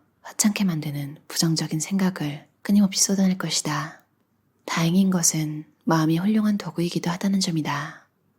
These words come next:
당신이 원하는 것에 관한 긍정적인 생각은 당신의 삶을 뒤바꿀 수 있을 뿐만 아니라 엄청난 행복과 기쁨도 가져다 준다.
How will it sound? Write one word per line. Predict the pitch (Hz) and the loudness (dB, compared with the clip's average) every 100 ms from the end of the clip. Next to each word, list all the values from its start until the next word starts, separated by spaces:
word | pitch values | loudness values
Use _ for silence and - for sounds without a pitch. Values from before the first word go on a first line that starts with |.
| _ _ _ | _ _ _
당신이 | - 165 - 180 | -4 0 2 2
원하는 | 147 147 170 | 2 2 0
것에 | 180 170 - | 0 0 0
관한 | 165 147 147 143 143 | 0 -4 -4 -6 -12
긍정적인 | - 165 165 165 160 160 | -4 0 0 -2 -2 -2
생각은 | - 190 185 160 147 147 - _ _ _ | -2 -2 -2 -4 -6 -8 -16 _ _ _
당신의 | - 147 - 165 | -6 -2 0 0
삶을 | 190 190 151 151 156 - | 0 2 2 0 -4 -10
뒤바꿀 | - 175 - 180 | -2 -2 0 0
수 | - | 2
있을 | 160 165 - | 2 0 -2
뿐만 | 175 170 | -2 0
아니라 | 165 151 143 139 151 - _ _ _ | 0 0 -2 -4 -8 -16 _ _ _
엄청난 | 156 147 165 165 160 | 0 2 0 -2 0
행복과 | 196 202 202 - 147 143 - _ _ | 0 0 -2 -6 -4 -6 -10 _ _
기쁨도 | - - 165 160 165 | -16 -8 -4 -2 -2
가져다 | - - - | -2 -4 -2
준다. | 165 147 139 139 143 - | -2 -2 -4 -6 -8 -14